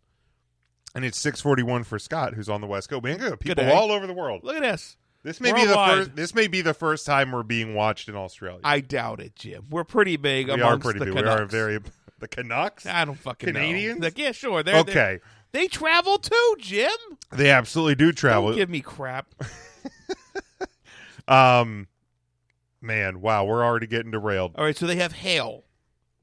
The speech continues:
Speaker 2: He'll get more information on snow for the next time.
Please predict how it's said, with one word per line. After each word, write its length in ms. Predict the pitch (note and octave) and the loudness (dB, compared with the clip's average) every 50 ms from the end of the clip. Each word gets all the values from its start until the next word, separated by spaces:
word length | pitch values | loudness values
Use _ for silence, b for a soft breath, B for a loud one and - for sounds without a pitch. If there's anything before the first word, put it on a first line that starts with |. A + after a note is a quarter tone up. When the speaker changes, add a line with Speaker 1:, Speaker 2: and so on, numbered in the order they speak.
| _ _ _ _ _ _ _ - | _ _ _ _ _ _ _ -8
Speaker 2:
He'll 120 | - D#3+ E3 | -6 -4 -2
get 140 | E3 E3+ D#3 | -2 -2 -2
more 320 | D#3 D#3 D3+ D3+ D3 D3+ | -2 0 0 2 2 0
information 560 | D#3 C#3+ - - F3+ D3 C#3+ - - E3+ D#3 | -2 -6 -8 -8 -8 -8 -8 -6 -6 -4 -4
on 100 | C#3 C3+ | -4 -4
snow 280 | B2+ - - D3 C3+ B2+ | -6 -6 -4 -2 -2 -2
for 120 | - C3 | -4 -6
the 80 | A#2+ A#2+ | -10 -10
next 200 | A#2 B2 - - | -12 -14 -16 -20
time. 180 | - - _ | -20 -20 _